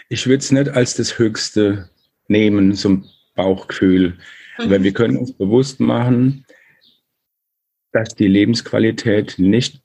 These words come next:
Speaker 1: abhängig ist unbedingt von Materiellem in ersten. Und dann bin ich wieder bei Ihnen, sondern dass es, äh, was zu tun hat mit dem Bewusstsein. Weil im Grunde genommen kämen wir als Menschen viel, viel weniger aus.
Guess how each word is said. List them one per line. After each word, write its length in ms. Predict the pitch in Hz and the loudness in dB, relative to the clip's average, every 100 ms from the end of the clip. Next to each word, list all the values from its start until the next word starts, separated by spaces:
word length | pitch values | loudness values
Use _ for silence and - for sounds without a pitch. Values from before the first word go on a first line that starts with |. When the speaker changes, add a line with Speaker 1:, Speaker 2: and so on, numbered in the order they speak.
| - | -8
Speaker 1:
abhängig 480 | 117 - 101 98 95 | -6 -2 0 0 0
ist 460 | 98 95 - - - - | -4 -4 -10 -14 -20 -6
unbedingt 440 | 113 113 98 101 98 | -4 -2 0 -2 -2
von 160 | 107 | 0
Materiellem 800 | 101 95 - 101 95 90 90 90 - | 0 0 0 2 4 2 0 -2 0
in 160 | 98 | 0
ersten. 580 | 92 92 - 92 85 - - - - _ | 0 -6 -6 -4 -6 -8 -20 -20 -20 _
Und 180 | 107 92 | 0 2
dann 200 | 95 104 | 0 2
bin 120 | 110 | 0
ich 160 | 113 - | 0 -2
wieder 220 | 101 98 | 0 0
bei 140 | 98 | 0
Ihnen, 540 | 95 101 95 92 92 87 _ _ | 0 2 2 0 -4 -8 _ _
sondern 280 | 98 98 | 2 2
dass 140 | 98 95 | 2 0
es, 300 | 95 - - | -4 -6 -4
äh, 460 | 101 98 95 92 | 0 2 2 0
was 160 | 95 95 | -2 -4
zu 100 | 113 | -6
tun 220 | 98 110 | -2 0
hat 100 | 101 | 2
mit 120 | 101 101 | 2 2
dem 80 | |
Bewusstsein. 920 | 98 95 104 - 110 101 98 92 92 _ _ _ _ - - - - | 2 0 -4 -2 -2 0 2 0 -2 _ _ _ _ -20 -18 -18 -2
Weil 140 | 104 | 0
im 120 | 104 | 2
Grunde 220 | 98 127 | 2 0
genommen 600 | 139 120 117 120 123 127 - _ _ _ _ - | 0 0 2 2 0 -2 -6 _ _ _ _ -4
kämen 560 | 110 110 117 120 113 | 0 2 4 2 2
wir 420 | 104 110 110 110 _ _ _ _ _ _ _ _ _ _ _ _ _ 110 110 135 175 _ | 0 0 -2 -12 _ _ _ _ _ _ _ _ _ _ _ _ _ 0 2 0 -4 _
als 240 | 104 98 - | -6 -4 0
Menschen 360 | 104 101 107 | 0 0 0
viel, 140 | 98 147 | 0 0
viel 380 | - 107 110 | 0 -2 0
weniger 380 | 95 98 95 87 | 0 2 2 0
aus. 360 | 95 92 - | -4 -4 -12